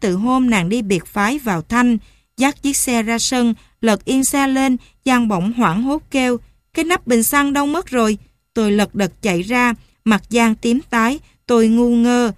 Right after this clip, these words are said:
"Ai lấy cái nắp bình xăng trên xe của Giang? Chả lẽ tại là tôi? Chả lẽ một tên kẻ trộm nào đó đã lọt vào căn buồng của tôi và ông Tương Bằng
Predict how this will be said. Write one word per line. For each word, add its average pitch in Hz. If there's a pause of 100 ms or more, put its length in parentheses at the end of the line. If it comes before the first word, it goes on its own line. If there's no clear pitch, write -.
(260)
"Ai 196
lấy 220
cái 285
nắp 320
bình 196
xăng 269
trên 277
xe 285
của 285
Giang? 285 (320)
Chả 240
lẽ 254
tại 202
là 214
tôi? 285 (300)
Chả 220
lẽ 214
một 240
tên 254
kẻ 226
trộm 190
nào 190
đó 214
đã 240
lọt 233
vào 208
căn 269
buồng 202
của 220
tôi 269
và 208
ông 262
Tương 277
Bằng 202